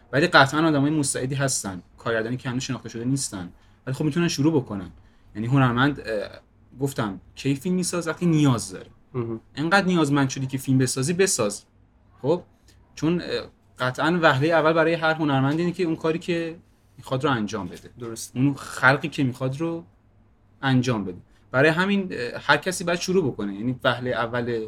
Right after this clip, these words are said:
Speaker 1: اینکه ما یه آینده‌ای امیدواری حتی، خب،
Speaker 2: مهم.
Speaker 1: امیدوارانه بخوایم به آینده نگاه بکنیم،
Speaker 2: درست.
Speaker 1: باید یه شروع بکنیم بالاخره. ما از هیچ جایی هنوز شروع نکردیم.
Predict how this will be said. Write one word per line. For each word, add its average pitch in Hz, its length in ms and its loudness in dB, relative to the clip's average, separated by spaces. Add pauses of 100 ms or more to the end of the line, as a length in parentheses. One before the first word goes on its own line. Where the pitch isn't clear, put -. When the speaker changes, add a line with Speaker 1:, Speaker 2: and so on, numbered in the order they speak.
(120)
Speaker 1:
اینکه 131 320 -4
ما 120 200 -2
یه 139 120 4
آینده‌ای 120 800 2
امیدواری 113 500 -2
حتی، 98 320 -10 (540)
خب، 117 60 -4
Speaker 2:
مهم. 120 320 0
Speaker 1:
امیدوارانه 123 600 2
بخوایم 131 240 0
به 117 60 0
آینده 113 460 -4 (280)
نگاه 127 480 0
بکنیم، 127 580 -2
Speaker 2:
درست. 117 220 -4
Speaker 1:
باید 220 200 2
یه 226 60 -2
شروع 226 240 0
بکنیم 117 300 -2
بالاخره. 101 300 -8
ما 139 120 0
از 135 100 -4
هیچ 151 140 -12
جایی 170 160 0
هنوز 151 140 -2
شروع 160 200 -4
نکردیم. - 400 -8